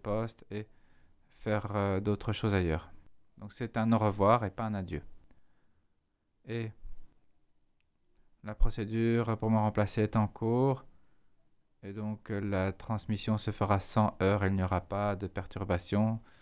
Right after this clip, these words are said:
pour les activités prévues. Étant donné que j'ai,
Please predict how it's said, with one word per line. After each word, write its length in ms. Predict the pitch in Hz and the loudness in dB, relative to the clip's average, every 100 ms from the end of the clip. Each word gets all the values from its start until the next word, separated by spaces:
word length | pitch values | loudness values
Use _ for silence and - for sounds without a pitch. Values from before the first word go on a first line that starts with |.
| - _ _ | -20 _ _
pour 160 | - 101 95 101 | -6 -6 -6 -6
les 240 | 98 98 | -4 -4
activités 400 | 98 104 104 107 | -6 -6 -4 2
prévues. 320 | - 92 82 - - - - - _ _ _ _ _ _ | 4 4 0 -10 -20 -20 -20 -20 _ _ _ _ _ _
Étant 200 | 104 123 | -6 0
donné 180 | 117 113 | 0 2
que 220 | 117 113 | 2 0
j'ai, 380 | 101 113 113 | 2 2 2